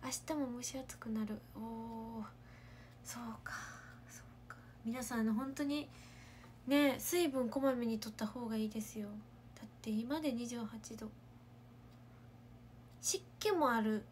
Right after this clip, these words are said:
湿気もある暑さって余計暑く感じません？体感温度がちょっとかしこぶっちゃった。<laughs> 体感温度が高い気する。湿気があったら。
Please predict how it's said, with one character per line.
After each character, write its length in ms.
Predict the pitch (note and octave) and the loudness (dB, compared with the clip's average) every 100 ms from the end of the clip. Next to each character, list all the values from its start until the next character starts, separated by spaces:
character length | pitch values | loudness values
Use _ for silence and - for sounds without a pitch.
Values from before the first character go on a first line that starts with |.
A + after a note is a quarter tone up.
| - | -6
湿 200 | - - | -6 -4
気 120 | - | -2
も 160 | E4+ C4 | 2 2
あ 80 | A#3+ | 0
る 100 | A#3+ | -2
暑 140 | A#3+ - | -4 -6
さ 140 | A#3+ | -6
っ 40 | G#3+ | -6
て 160 | - | -4
余 120 | A#3+ B3+ | -6 -4
計 140 | D4+ | -4
暑 180 | G3+ - | -4 -6
く 100 | - | -14
感 240 | - A3+ A3 | -6 -4 -2
じ 80 | |
ま 160 | A3 A3 | -2 -2
せ 160 | A3 G#3+ | -2 -2
ん？ 120 | G#3+ | -2
体 240 | D#4+ F4+ | 0 0
感 280 | F4+ E4+ D#4 | 2 2 2
温 200 | D#4 D4 | 0 0
度 120 | A3+ | -2
が 180 | G#3 G3 - - - - - - - - - - | -4 -6 -10 -20 -20 -18 -18 -18 -18 -18 -10 -6
ち 80 | |
ょ 20 | B3+ | -6
っ 40 | |
と 100 | - - | -6 -6
か 140 | - B3 | -2 0
し 80 | |
こ 120 | - A3+ | 0 0
ぶ 100 | A#3 | 2
っ 40 | |
ち 120 | A3+ | 0
ゃ 40 | G#3+ | 2
っ 20 | |
た。 100 | G#3+ - - - - - | 2 0 -4 -14 -10 -8
<laughs> 560 | C#4+ - - - - - | -8 -10 -8 -6 -6 -2
体 160 | E4+ F4 | 0 2
感 220 | F4 E4+ | 4 4
温 100 | D4+ | 2
度 80 | A#3+ | 0
が 120 | A3+ | -2
高 240 | B3 A#3+ | -2 -2
い 80 | A3 | -2
気 200 | G#3+ G#3+ | -2 -4
す 180 | G#3 - | -6 -6
る。 100 | G3+ - - - - | -10 -10 -16 -18 -10
湿 220 | - C#4 - | -4 -4 -2
気 140 | B3+ | 0
が 80 | A#3+ | 0
あ 40 | |
っ 60 | A3 - | -2 -2
た 80 | |
ら。 120 | G#3 | -4